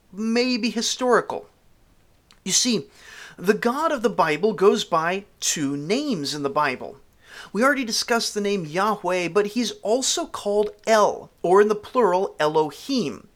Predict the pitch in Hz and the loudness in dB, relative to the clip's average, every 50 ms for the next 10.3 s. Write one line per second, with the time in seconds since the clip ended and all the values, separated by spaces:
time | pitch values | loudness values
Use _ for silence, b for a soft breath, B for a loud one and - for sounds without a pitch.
0 | B B B B B B B B B B B B B 143 139 139 165 175 170 160 | B B B B B B B B B B B B B -4 0 4 4 4 4 2
1 | - - 160 143 - - 160 160 160 151 139 - - 156 139 131 131 127 - - | 0 -4 -2 -2 -2 -4 -4 -4 -4 -4 -6 -6 -6 -6 -6 -6 -8 -10 -12 -16
2 | - - - 294 311 285 240 190 170 170 175 180 - 170 156 - 180 175 175 170 | -16 -8 -4 2 4 6 6 8 6 6 4 2 -2 -4 -4 -4 -4 -4 -4 -4
3 | 170 180 202 220 240 262 254 254 254 254 - - - 233 233 226 - 214 208 - | -2 0 0 2 4 4 4 4 2 0 -6 -2 2 2 2 2 0 -8 -10 -8
4 | - 247 240 240 233 196 151 147 160 170 202 220 214 - - - - 160 147 160 | -6 -4 -2 0 0 -2 -2 -4 -4 -2 -2 -2 0 -2 -4 -6 -6 -8 -6 -6
5 | 202 214 185 - - 180 190 - - - - - - 196 226 233 226 185 - - | -6 -6 -6 -6 -4 -4 -6 -6 -6 -8 -8 -6 -2 -2 0 0 -2 -4 -6 -6
6 | - 156 143 131 123 113 - B B B B B B B 202 214 277 311 285 220 | -2 2 2 2 2 2 -2 B B B B B B B 2 2 2 2 0 -2
7 | 208 233 233 233 - - 202 208 208 220 220 - - 190 175 190 226 254 269 247 | 0 0 0 0 0 -2 -2 -2 -2 -4 -6 -4 -2 -2 -2 -2 -2 -2 -2 -4
8 | 208 - - 185 180 185 190 190 190 - - 165 160 180 233 277 302 285 269 254 | -2 2 4 6 6 6 4 4 2 0 -2 -6 -4 -2 -2 -2 -2 -2 -2 -2
9 | 226 196 185 190 196 196 196 196 175 - - - - 151 139 131 160 175 196 202 | -2 -2 -2 -4 -4 -4 -4 -4 -6 -8 -10 -12 -18 -18 -10 -4 -2 -2 0 2
10 | 180 143 120 104 101 - | 2 2 2 0 0 -4